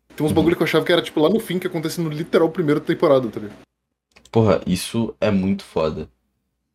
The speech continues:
Speaker 2: Mano, Hora de Aventura é incrível. Pra mim, tipo, é o, é o melhor desenho, mano. Eu acho que é o
Speaker 1: O Lich, o Lich, ele aparece pela primeira vez no episódio três, mano, eu acho.
Speaker 2: Foi?
Speaker 1: É, tipo, é, é bem no começo que o Lich aparece pela primeira vez.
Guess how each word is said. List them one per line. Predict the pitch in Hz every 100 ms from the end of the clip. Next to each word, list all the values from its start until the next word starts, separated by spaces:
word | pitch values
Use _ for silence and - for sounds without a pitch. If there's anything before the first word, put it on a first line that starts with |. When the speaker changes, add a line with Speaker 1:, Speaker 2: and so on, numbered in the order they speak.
| _ _
Speaker 2:
Mano, | - 139 -
Hora | - 151
de | 143
Aventura | 139 123 113 123 131
é |
incrível. | 120 101 90 95 95
Pra | 101
mim, | 104 120
tipo, | - - 127 123 113
é | 107 117
o, | 139 143 131 - -
é | 143
o | 170
melhor | 156 156
desenho, | 160 120 98 104
mano. | 87 82
Eu | 90
acho | 98 -
que |
é | 110
o | 113
Speaker 1:
O | 143
Lich, | 143 202 - - 98 - _ _ _ _ _ _ _ _ _ -
o | 123
Lich, | 151 185
ele | 143
aparece | - 143 160
pela | 151
primeira | 165 147
vez | 127 147
no | 151
episódio | 147 151
três, | - 135 139
mano, | 95 - _
eu | 110
acho. | 101 95 - _ _ _ _ _ _ _ _ _ _ _ _ _ _ _ _ _ _ _ _
Speaker 2:
Foi? | - - 92 131 -
Speaker 1:
É, | 123
tipo, | - 143 - _
é, | 127 127
é | 135
bem | 117 175
no | -
começo | 202 170 180 -
que |
o | 127
Lich | 117 127
aparece | 113 110
pela | - 110
primeira | 107 104
vez. | 98 92